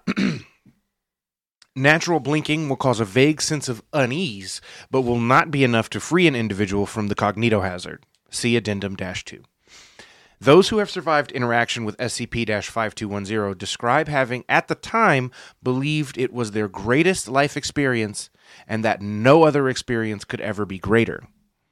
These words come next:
This puppy is better than sex. Anyway, viewing <laughs> S C P dash five two one zero through video,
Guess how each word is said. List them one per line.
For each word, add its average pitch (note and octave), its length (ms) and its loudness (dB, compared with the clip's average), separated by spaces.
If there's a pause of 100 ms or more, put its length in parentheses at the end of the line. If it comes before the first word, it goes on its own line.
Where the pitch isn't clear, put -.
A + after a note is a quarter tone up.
(1500)
This G#2+ 160 -8
puppy G2+ 320 -8
is F#2 80 -8
better F#2+ 240 -8
than F#2 140 -10
sex. - 500 -12
Anyway, F#2 600 -2
viewing C#3 560 6
<laughs> - 40 -2
S - 180 2
C D3 160 0
P C#3 280 -2
dash B2+ 320 4
five C#3 260 2
two D#3+ 160 -4
one C3+ 240 -2
zero B2 260 0
through B2+ 280 -4
video, G#2+ 600 0